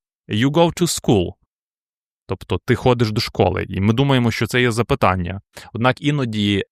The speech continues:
англієць, він може бути збитим з пантелику, оскільки він не зрозумів, що це насправді є запитання. Щоби іноземець розумів, що ми його запитуємо щось, то на початку є оці допоміжні дієслова.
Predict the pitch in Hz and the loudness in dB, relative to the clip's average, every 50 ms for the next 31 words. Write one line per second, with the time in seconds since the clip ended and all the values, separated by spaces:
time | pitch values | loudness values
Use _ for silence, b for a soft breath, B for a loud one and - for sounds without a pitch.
0 | _ _ _ _ - 113 110 101 104 110 135 156 175 175 151 - - 101 98 98 | _ _ _ _ -6 -4 -2 0 0 2 2 4 2 2 0 0 -2 0 0 2
1 | 98 92 92 98 92 92 92 - - 95 92 90 85 - - - 92 90 90 87 | 2 2 2 0 0 0 -4 -2 0 2 2 2 2 0 -2 -2 -4 -2 2 2
2 | 123 117 - - 95 87 - - - 101 98 92 - 127 147 190 254 - - 110 | 2 2 2 -2 -6 -8 -6 -4 -4 -4 -2 0 0 0 2 0 0 0 2 2
3 | 90 90 92 - - 110 120 - 123 117 117 120 123 131 147 131 143 143 151 139 | 2 2 2 0 -4 -6 -4 -2 -2 0 0 2 2 2 2 2 2 2 2 2
4 | 147 131 110 110 156 156 - - 101 - 107 98 95 92 - - 95 - 107 104 | 2 2 2 2 0 0 -4 -6 -4 -2 -2 -2 -2 -2 -2 2 2 2 2 0
5 | 101 101 92 98 95 87 - 101 - 113 110 - 117 98 85 80 80 - - - | -2 -6 -4 -4 -4 -4 -6 -6 -6 -6 -6 -6 -6 -8 -8 -8 -8 -8 -10 -10
6 | - _ _ _ _ _ _ _ - - - - 131 113 104 104 127 120 113 - | -12 _ _ _ _ _ _ _ -10 -8 -2 0 0 2 2 2 2 2 2 0
7 | - _ _ _ _ _ _ _ _ _ - 123 120 123 131 131 127 123 101 87 | -4 _ _ _ _ _ _ _ _ _ 0 2 4 4 4 4 4 2 2 0
8 | 82 85 87 95 - - - - - - 117 117 110 120 131 113 90 82 85 90 | -2 -4 -8 -8 -8 -10 -12 -10 -4 0 2 2 2 2 2 0 0 -2 -4 -6
9 | - - - - 90 92 104 117 113 101 101 95 80 82 98 107 - - 110 92 | -8 -10 -8 -6 -4 -2 0 0 0 0 0 -2 0 0 0 0 0 0 0 0
10 | 85 - - 95 90 95 98 104 110 - - 143 156 196 220 - - _ _ _ | 0 0 -2 -2 0 2 2 0 0 0 0 0 0 0 0 -4 -8 _ _ _
11 | _ _ _ - 113 104 98 92 87 - 95 85 - - 110 151 185 - - - | _ _ _ -4 -2 -2 -2 -2 -4 -6 -8 -6 -2 0 2 2 2 0 -2 -2
12 | 110 92 85 90 98 143 175 - - 92 - - - - 156 170 135 123 104 - | 0 0 2 2 2 2 2 0 -4 -6 -6 -6 -4 -2 -2 -2 -2 -4 -6 -6
13 | 101 92 90 87 82 82 95 104 123 117 92 98 95 104 110 110 - - - 110 | -6 -6 -6 -6 -6 -6 -6 -6 -6 -6 -6 -6 -4 -4 -4 -6 -6 -6 -4 -2
14 | 113 110 98 87 87 - - | 0 0 0 0 -2 -6 -10